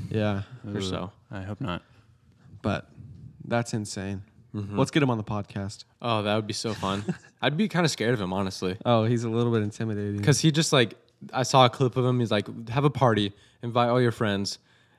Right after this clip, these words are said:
Speaker 2: and only serve sparkling water. And if anybody complains about it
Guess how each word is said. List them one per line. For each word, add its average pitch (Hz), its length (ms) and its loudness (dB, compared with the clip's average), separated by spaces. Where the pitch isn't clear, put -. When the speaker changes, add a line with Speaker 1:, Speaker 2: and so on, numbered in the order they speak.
Speaker 2:
and 101 380 0
only 117 240 2
serve 117 240 0
sparkling 110 420 0
water. 101 240 4
And 90 160 -4
if - 100 -10
anybody 127 420 4
complains 110 440 0
about 90 220 0
it 87 120 -6